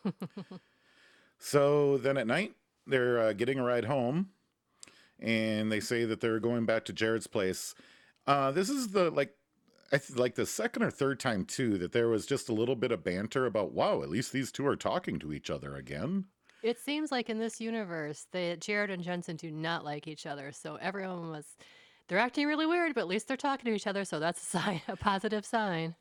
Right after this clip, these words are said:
Speaker 1: But now in real life, like, real, real, you and me real, um,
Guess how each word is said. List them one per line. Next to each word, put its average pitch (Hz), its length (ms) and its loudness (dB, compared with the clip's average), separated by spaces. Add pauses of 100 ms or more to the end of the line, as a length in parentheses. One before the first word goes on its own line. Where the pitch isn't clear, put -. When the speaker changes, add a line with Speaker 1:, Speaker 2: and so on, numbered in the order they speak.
(140)
Speaker 1:
But 147 240 4
now 151 320 2
in 123 300 2
real 180 360 4
life, 80 380 0
like, 85 200 0 (340)
real, 120 260 6
real, 101 260 4
you 92 220 4
and 80 140 2
me 95 160 0
real, 67 420 -8 (480)
um, 113 720 2